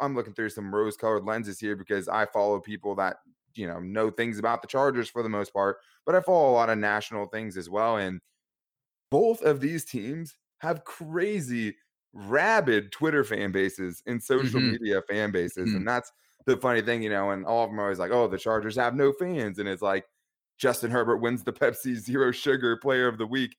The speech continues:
Speaker 1: s-, you know, seven out of the nine weeks he's been available to win it. You know what I mean? And all these
Speaker 2: <laughs>
Speaker 1: fans are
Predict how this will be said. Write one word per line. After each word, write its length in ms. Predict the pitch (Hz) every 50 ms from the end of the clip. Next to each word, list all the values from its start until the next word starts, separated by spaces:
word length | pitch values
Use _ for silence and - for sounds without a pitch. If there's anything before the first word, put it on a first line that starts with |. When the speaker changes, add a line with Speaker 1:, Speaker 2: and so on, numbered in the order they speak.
| _ _ _ _ _ _ _ -
Speaker 1:
s-, 240 | - - - - -
you 100 | 135 113
know, 100 | 104 101
seven 420 | - - - 165 143 139 139 147 131
out 160 | 123 123 127
of 80 | 123
the 80 | 120 117
nine 360 | 113 107 107 110 117 120 117 104
weeks 240 | 117 123 113 -
he's 200 | - 117 113 98
been 220 | 90 107 110 113 113
available 540 | 101 92 104 107 113 113 110 101 104 107 104
to 120 | - 110
win 280 | 95 87 98 110 123 120
it. 120 | 92 87
You 120 | 98 104 110
know 100 | 110 107
what 100 | 104 101
I 40 | 101
mean? 220 | 98 101 104 107 104
And 80 | 95
all 220 | 92 101 110 113 110
these 220 | - 220 214 -
Speaker 2:
<laughs> 80 | - 185
Speaker 1:
fans 220 | 104 117 117 101
are 100 | 107 -